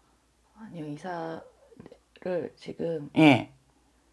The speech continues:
Speaker 1: 맞아요. 그러니까 이사, 집
Speaker 2: 음.
Speaker 1: 이사가 아니고
Speaker 2: 음.
Speaker 1: 하는 일이 이제 과외방이거든요.
Speaker 2: 예.
Speaker 1: 그래서 그거를 한 일주일 전에 오픈을 했어요.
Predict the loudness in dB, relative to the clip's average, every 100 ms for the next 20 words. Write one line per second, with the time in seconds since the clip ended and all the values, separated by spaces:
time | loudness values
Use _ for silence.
0 | _ _ _ _ _ _ _ _ _ _
1 | _ _ _ -14 -12 -12 -14 -10 -10 -8
2 | -6 -4 0 0 -2 2 10 10 10 8
3 | 4 -4 -4 -6 -4 -4 -4 -8 2 4
4 | 4 2 -6 -8 -6 -6 -6 -6 -6 -6
5 | -8 -14 -20 _ _ _ -20 _ _ -20
6 | -20 -14 -12 -12 -16 -2 0 2 0 0
7 | -4 -8 -8 -6 -6 2 8 10 10 8
8 | 2 -12 -14 -4 -2 0 0 -2 -8 -18
9 | -20 -20 -20 -20 -20 -20 _ _ -14 -2
10 | -2 0 0 -2 -2 -4 -4 -4 -8 -18
11 | -20 -20 -20 -20 -20 -20 -12 -10 -4 -4
12 | -6 -10 -16